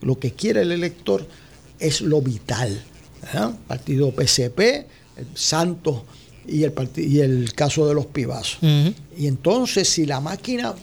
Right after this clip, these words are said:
Speaker 1: no lee bien un voto, la, nosotros en el escrutinio contamos el voto. En esta ley, por ejemplo, si usted vota por la cara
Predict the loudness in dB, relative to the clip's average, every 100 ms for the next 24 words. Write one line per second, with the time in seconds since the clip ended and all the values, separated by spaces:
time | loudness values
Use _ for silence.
0 | -20 -4 0 2 4 4 4 2 0 0
1 | 0 -2 -2 0 0 0 -2 -8 -12 -20
2 | -20 -18 -6 -6 -4 -6 -4 -2 2 4
3 | 4 2 2 0 2 0 0 -6 -8 -6
4 | -2 0 2 4 4 2 0 -4 -14 -18
5 | -20 -8 -2 -2 -2 -2 2 2 2 -2
6 | -10 -20 -20 -20 -12 -4 2 4 2 0
7 | -2 -4 0 0 2 0 0 -2 -4 -20
8 | -20 -20 -8 -2 0 2 0 0 2 2
9 | -2 -4